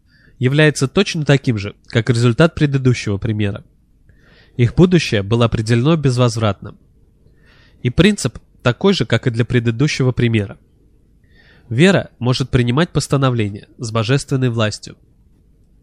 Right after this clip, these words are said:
Теперь переходим к следующему примеру. Стих двадцать второй, одиннадцатой главы.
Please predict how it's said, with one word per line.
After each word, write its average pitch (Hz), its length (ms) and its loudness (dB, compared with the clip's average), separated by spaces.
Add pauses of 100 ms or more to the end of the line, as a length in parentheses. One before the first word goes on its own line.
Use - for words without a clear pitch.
(960)
Теперь 208 300 2
переходим 170 420 0
к - 60 -8
следующему 117 500 0
примеру. 104 480 -4 (1500)
Стих 202 340 -2
двадцать 165 380 0
второй, 113 340 0
одиннадцатой 120 420 -6
главы. 107 340 -2